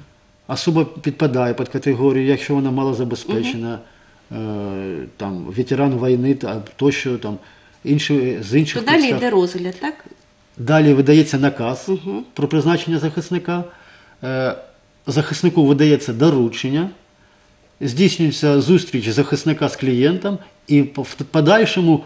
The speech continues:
Speaker 1: а, захисник або адвокат, правильно сказати, да, е, уже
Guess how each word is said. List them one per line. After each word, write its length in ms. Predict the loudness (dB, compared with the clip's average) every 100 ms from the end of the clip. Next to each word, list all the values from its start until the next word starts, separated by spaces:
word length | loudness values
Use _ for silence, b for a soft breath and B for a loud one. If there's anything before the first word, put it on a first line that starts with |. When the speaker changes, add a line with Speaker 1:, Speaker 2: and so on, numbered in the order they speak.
| B
Speaker 1:
а, 540 | -4 -2 0 0 -2 -4 -4
захисник 580 | -2 -2 -4 -2 -2
або 200 | 0 2
адвокат, 460 | 2 0 -2 -2 -4 B B B B B _
правильно 300 | -8 -4 -4
сказати, 440 | -6 -6 -4 -4 -2
да, 160 | -2 -4 B B
е, 240 | -4 -4 0
уже 400 | 0 4 4 4